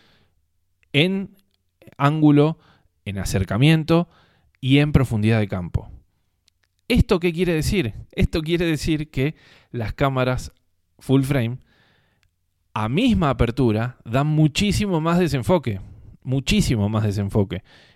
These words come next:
Y esto, bueno, lo pueden probar o lo pueden sufrir. Tengo una anécdota de un alumno que una vez vino, eh, contento, se había comprado una,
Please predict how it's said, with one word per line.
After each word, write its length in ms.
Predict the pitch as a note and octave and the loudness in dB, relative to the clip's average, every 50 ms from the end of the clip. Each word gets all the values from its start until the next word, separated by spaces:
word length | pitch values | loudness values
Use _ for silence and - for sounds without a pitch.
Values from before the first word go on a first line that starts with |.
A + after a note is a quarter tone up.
| _ _ _ | _ _ _
Y 180 | - A#2 B2+ F3+ | -2 2 2 2
esto, 540 | G3 E3 - - - C#3+ E3 F#3 F#3+ - - _ _ _ _ _ _ _ _ _ _ _ _ _ - | 4 2 0 0 0 0 0 0 -4 -10 -18 _ _ _ _ _ _ _ _ _ _ _ _ _ -8
bueno, 320 | G#2+ G2+ F#2+ F2 D2+ - _ - _ | -6 -6 -6 -6 -10 -14 _ -20 _
lo 160 | - G2+ G2+ | -6 -6 -4
pueden 260 | F#2 G#2 G#2 G2 G2 F#2+ | -2 -2 -2 -2 -2 -2
probar 380 | A2+ A#2 C3 C3+ B2+ C#3 - _ _ _ _ _ _ _ _ _ _ _ _ _ _ _ _ | 0 2 2 2 2 0 -2 _ _ _ _ _ _ _ _ _ _ _ _ _ _ _ _
o 100 | - A#2+ | 0 2
lo 140 | A#2+ A#2 G#2+ | 2 2 2
pueden 220 | C3+ C3+ B2+ A2+ | 2 2 2 0
sufrir. 520 | - A2+ G#2 - D#3 D3 C3 G2+ F#2 - - - - - - - - - - - - - - - _ _ _ _ | 0 -2 -2 0 2 2 2 0 -2 -6 -12 -12 -10 -10 -10 -10 -10 -14 -16 -18 -20 -20 -20 -20 _ _ _ _
Tengo 220 | - A2 A#2 B2 | -12 -10 -10 -8
una 140 | B2 A#2+ A#2+ | -8 -8 -8
anécdota 640 | A#2+ C3+ C3+ B2+ B2 B2 B2 A#2+ - B2+ C#3+ D3+ C3+ - | -6 -6 -4 -4 -2 -2 -2 -4 -4 -6 -6 -8 -10 -12
de 160 | - G2+ G2+ | -10 -8 -6
un 240 | G2+ G#2 G#2 G2 G2+ | -6 -6 -6 -4 -2
alumno 560 | G#2 A#2+ D3+ D3 C3 B2 B2 C3 C#3 D3 D3 _ | 2 2 2 2 0 -2 -2 -4 -4 -6 -10 _
que 160 | - G2+ G#2 | -8 -6 -6
una 340 | G2+ G2+ G2+ G#2+ G#2+ G#2 G2+ | -6 -6 -6 -6 -6 -6 -6
vez 340 | G#2+ A2+ A#2 A#2 - - - | -6 -6 -6 -8 -12 -16 -12
vino, 420 | A2 A2 A2 A2 G#2+ A2+ B2+ C3 _ _ - - - _ _ _ _ _ _ _ | -8 -8 -6 -4 -4 -4 -6 -6 _ _ -20 -20 -20 _ _ _ _ _ _ _
eh, 500 | - G#2 A2 F#2 F#2+ F#2 F2+ F#2+ F#2+ - - | -14 -12 -12 -12 -12 -14 -14 -16 -18 -20 -14
contento, 760 | - - G#2 G#2+ A2+ F#3 F#3+ F3+ E3+ D#3 E3+ E3+ F3 F3+ F3 - - - - - _ _ - - - G#2+ B2 | -12 -10 -8 -4 -2 -2 -2 -2 -2 -2 -2 -2 -2 -2 -6 -10 -18 -20 -20 -20 _ _ -20 -20 -20 -20 -16
se 160 | - - - | -12 -8 -6
había 180 | F#2 G2+ G#2 | -4 -2 -2
comprado 500 | G#2+ A2+ G#2 G#2 F#2+ - A2+ A2 A2 A2 | -2 -4 -2 0 2 2 4 4 2 2
una, 580 | G#2+ G#2 G2+ G2 F#2+ F#2 F#2 F#2 F2+ E2+ F2 | 2 0 0 -2 -4 -6 -6 -8 -8 -10 -12